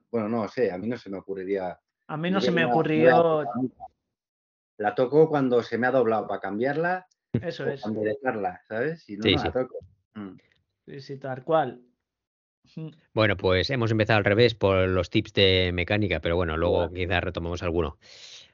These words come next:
Speaker 3: ¿Qué tal estáis? A ver, Puli, cuéntanos, ¿qué tal estás de salud, de tus cosas, del trabajo? ¿Te has mudado?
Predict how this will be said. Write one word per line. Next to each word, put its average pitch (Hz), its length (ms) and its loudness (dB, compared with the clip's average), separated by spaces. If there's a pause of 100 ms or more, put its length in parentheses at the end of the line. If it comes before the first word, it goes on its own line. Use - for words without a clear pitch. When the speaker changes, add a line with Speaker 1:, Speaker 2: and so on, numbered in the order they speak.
(160)
Speaker 3:
¿Qué 117 120 0
tal 120 180 4
estáis? 117 720 0
A 101 100 -6
ver, 110 280 -2
Puli, 123 280 -2
cuéntanos, 113 720 -4
¿qué 110 120 -4
tal 107 180 -2
estás 104 260 -2
de 101 100 -2
salud, 104 720 0
de 95 160 -2
tus 92 180 -6
cosas, 107 460 0
del 82 160 -4
trabajo? 98 480 -4
¿Te 101 80 0
has 95 80 0
mudado? 110 640 -2